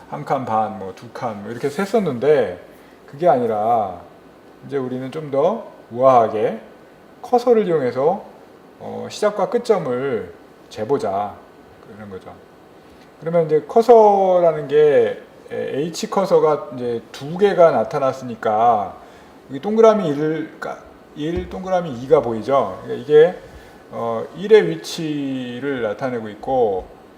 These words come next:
일의 위치는 지금 시간으로 전압으로 얼마인지가 요 조그마한 이 박스 안에, 에, 지금 표현이 되고 있습니다.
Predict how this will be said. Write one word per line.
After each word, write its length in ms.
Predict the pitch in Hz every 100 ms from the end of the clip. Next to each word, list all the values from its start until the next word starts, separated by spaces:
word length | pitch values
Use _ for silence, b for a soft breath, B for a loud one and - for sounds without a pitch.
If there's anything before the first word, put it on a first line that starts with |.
| - -
일의 240 | 143 165
위치는 480 | 156 - 165 160 156
지금 920 | 135 131 135 135 131 131 127 123 120 - - - 127
시간으로 960 | - 202 202 190 170 175 196 196 185
전압으로 580 | - 127 135 139 135 151
얼마인지가 920 | 127 123 151 156 143 120 117 113 113
요 100 | 117
조그마한 1000 | 117 175 190 180 170 160 165 175 175 - -
이 100 | 123
박스 340 | 120 185 202 240
안에, 180 | 180 151 143 127 117 117
에, 260 | 117 110
지금 180 | 117 113
표현이 240 | 240 233
되고 180 | 202 135
있습니다. 520 | 117 113 104 120 98